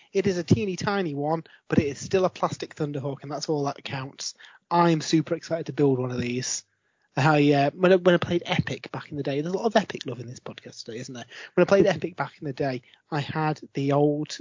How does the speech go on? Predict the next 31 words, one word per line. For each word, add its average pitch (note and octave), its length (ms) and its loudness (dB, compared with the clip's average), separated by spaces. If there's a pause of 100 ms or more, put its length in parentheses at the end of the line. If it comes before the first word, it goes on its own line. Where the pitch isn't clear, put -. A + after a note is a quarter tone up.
um, C#3+ 360 0
a-, F#3 260 4
at E3 80 -2
the C#3+ 80 -6
time F3 300 2
it A2+ 60 -8
was A#2+ 80 -10
the B2+ 120 -2
only, C3 300 -4 (120)
uh, A2 300 -6
Thunderhawk C3+ 440 -4
gunship B2+ 440 -8
and C3+ 140 -6
loved D3 280 6
it C3+ 120 -2
so B2+ 180 -2
much. - 440 -4 (340)
So - 160 0
yeah, A#2+ 180 -2
looking C3+ 320 -4
to, C3 320 0
uh, A#2+ 220 -2
for - 140 -2
nostalgia D3+ 580 6
purposes, C3+ 500 -6
needing C#3 340 -6
to - 80 -6
get C#3+ 160 0
one C#3 140 -4
of C3+ 60 -2
these. E3+ 380 2